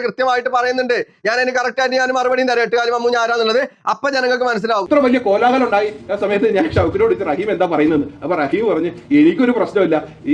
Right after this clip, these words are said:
Speaker 2: നടപടിയൊക്കെ പൂർത്തിയായിട്ട് ഞാൻ പുറത്തിറങ്ങിയാൽ മതി, പ്രശ്നം മുഴുവൻ ഈ നാട്ടുകാർക്കാണെന്ന് തോന്നുന്നു" എന്ന് റഹീം പറഞ്ഞതായിട്ട് ഷൗക്കിനോട് പറയുകയും ചെയ്തു.
Speaker 1: അടിപൊളി. ഇത് പറയുന്നുണ്ട്, പതിനെട്ട് വർഷങ്ങൾ ഇതിന്റെ പുറകിലുണ്ടായിരുന്നു. പതിനെട്ട് വർഷം ഇതിന്റെ പുറകിലുണ്ടായിട്ടും നിങ്ങൾ ഒരുപാട് പൈസ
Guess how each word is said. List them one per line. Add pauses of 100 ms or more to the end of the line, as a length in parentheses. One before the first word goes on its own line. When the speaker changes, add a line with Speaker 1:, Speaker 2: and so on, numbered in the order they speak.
(120)
Speaker 2:
നടപടിയൊക്കെ
പൂർത്തിയായിട്ട്
ഞാൻ
പുറത്തിറങ്ങിയാൽ
മതി, (160)
പ്രശ്നം
മുഴുവൻ
ഈ
നാട്ടുകാർക്കാണെന്ന്
തോന്നുന്നു" (260)
എന്ന് (340)
റഹീം
പറഞ്ഞതായിട്ട്
ഷൗക്കിനോട്
പറയുകയും
ചെയ്തു.
Speaker 1:
അടിപൊളി. (100)
ഇത്
പറയുന്നുണ്ട്,
പതിനെട്ട്
വർഷങ്ങൾ
ഇതിന്റെ
പുറകിലുണ്ടായിരുന്നു. (240)
പതിനെട്ട്
വർഷം
ഇതിന്റെ
പുറകിലുണ്ടായിട്ടും (320)
നിങ്ങൾ (120)
ഒരുപാട് (120)
പൈസ